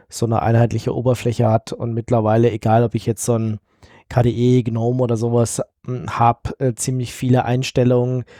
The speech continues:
die früher, die man früher in Yast machen musste, die sind mittlerweile auch in den Systemeinstellungen deines, deines Desktops zu finden und zu erledigen. Also ich weiß gar nicht, wann habt ihr das, habt ihr das letzte Mal irgendwann Yast verwendet?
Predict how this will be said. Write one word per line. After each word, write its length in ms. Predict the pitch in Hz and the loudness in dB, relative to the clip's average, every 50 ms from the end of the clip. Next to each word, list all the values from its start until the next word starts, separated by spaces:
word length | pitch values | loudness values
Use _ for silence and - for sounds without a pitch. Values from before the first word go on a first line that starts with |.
| - - - - - | -20 -20 -20 -6 -4
die 80 | 139 | -4
früher, 640 | - - 139 151 156 160 156 147 147 143 143 143 139 | -4 -2 0 4 4 6 6 6 6 6 6 4 4
die 80 | 127 131 | 2 0
man 120 | 131 135 | -2 -2
früher 280 | - - 147 147 147 143 | -2 2 2 2 4 4
in 60 | 135 127 | 2 2
Yast 300 | 127 127 151 - - - | 2 2 2 0 -2 -2
machen 280 | 139 131 120 135 135 | 0 0 0 0 0
musste, 520 | 131 143 147 - - - 147 139 131 131 117 | 2 0 0 0 0 0 2 2 2 2 0
die 80 | 123 | -2
sind 240 | 120 110 127 127 139 | -4 -2 -4 -4 -4
mittlerweile 560 | 135 120 - 127 123 117 113 117 120 117 - | -6 -2 0 0 0 2 2 2 2 2 2
auch 180 | 78 110 113 - | 2 0 -2 -2
in 180 | - 123 117 107 | -4 -6 -4 -2
den 260 | 110 110 110 110 107 - - - - - - - - - - | -2 -2 -2 -4 -6 -8 -14 -20 -20 -20 -20 -20 -20 -20 -2
Systemeinstellungen 1300 | - 135 - - - 123 120 123 117 117 113 - - - 113 110 117 113 110 113 113 113 110 107 - - - _ _ _ _ _ _ | 0 0 0 2 2 0 0 2 0 0 -2 -2 -2 -2 0 2 2 2 2 0 0 0 -2 -2 -4 -8 -18 _ _ _ _ _ _
deines, 500 | 117 104 107 107 110 110 98 - - - | 0 2 2 4 2 2 0 -2 -6 -4
deines 340 | - 107 104 107 104 - - | -2 0 0 0 -2 0 0
Desktops 680 | 117 113 - - - - 107 - - - - - - | 0 0 0 0 -2 -2 -2 -2 -2 -6 -6 -6 -6
zu 120 | - - 117 | -4 -4 -4
finden 440 | - - 120 110 107 107 - 104 101 | -2 0 0 0 0 -2 -4 -6 -6
und 220 | 101 101 98 95 - - - _ - | -4 -4 -6 -6 -8 -16 -20 _ -6
zu 140 | - 123 | -4 -2
erledigen. 600 | 104 101 98 101 101 101 110 98 107 98 98 101 - _ - - _ _ _ _ _ - _ | -2 0 0 0 0 0 0 0 0 -2 -2 -4 -6 _ -20 -20 _ _ _ _ _ -20 _
Also 260 | - 113 110 92 101 | -4 -2 -2 -2 -4
ich 40 | - - _ _ _ _ - | -8 -10 _ _ _ _ -2
weiß 480 | 92 85 95 120 120 - - - - _ | 0 2 2 2 2 2 0 -6 -8 _
gar 300 | - 92 101 104 107 113 | -2 0 2 2 2 2
nicht, 480 | 113 110 107 - - - - - - - - _ _ _ _ _ _ _ _ - - - - - | 2 0 0 -2 -6 -14 -18 -18 -20 -20 -20 _ _ _ _ _ _ _ _ -10 -8 -8 -8 -10
wann 560 | - - - - - - 113 120 117 117 113 | -10 -12 -12 -12 -12 -12 -8 -4 -2 0 0
habt 220 | 120 127 - - 135 | 0 -2 0 -2 -2
ihr 60 | 123 | 0
das, 260 | 113 123 117 - - | 0 0 -2 0 -2
habt 180 | 123 117 - - | -4 -4 -2 -2
ihr 60 | 135 | -2
das 120 | 127 - | 0 0
letzte 260 | 131 127 127 - - 135 | -2 -2 -2 -2 -2 0
Mal 160 | 127 123 123 | 2 2 2
irgendwann 200 | 127 123 127 127 | 2 2 2 2
Yast 240 | 123 123 - - - | 2 2 0 -4 -4
verwendet? 680 | - 123 117 127 127 131 135 131 123 - - - | -4 0 2 2 2 2 0 0 -2 -4 -12 -20